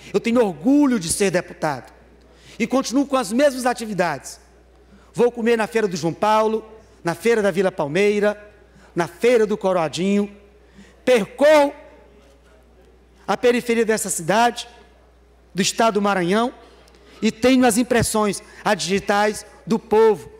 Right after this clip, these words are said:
do estado do Maranhão. Mais uma vez eu quero afirmar o meu compromisso com o povo do Maranhão. Eu estou aqui com um único objetivo, em defesa do povo do Maranhão.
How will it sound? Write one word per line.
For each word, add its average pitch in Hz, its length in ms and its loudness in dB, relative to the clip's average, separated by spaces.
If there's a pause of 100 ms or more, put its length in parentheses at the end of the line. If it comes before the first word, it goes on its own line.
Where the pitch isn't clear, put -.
(100)
do 170 80 -4
estado 170 340 -4
do 151 60 -8
Maranhão. 143 360 -6 (880)
Mais 185 220 0
uma 202 80 0
vez 196 140 -2
eu 196 60 0
quero 202 160 -2
afirmar 196 340 -2
o 190 40 -4
meu 214 160 2
compromisso 202 720 -4 (440)
com 214 180 0
o 208 60 -2
povo 202 340 0
do 180 80 -6
Maranhão. 151 400 -4 (1160)
Eu 190 360 0 (180)
estou 190 440 0
aqui 180 500 -6 (400)
com 170 140 -2
um 196 120 2
único 220 240 0
objetivo, 170 680 -8 (580)
em 190 140 0
defesa 175 560 -2 (240)
do 170 100 -2
povo 175 300 -2
do 151 80 -6
Maranhão. 139 340 -8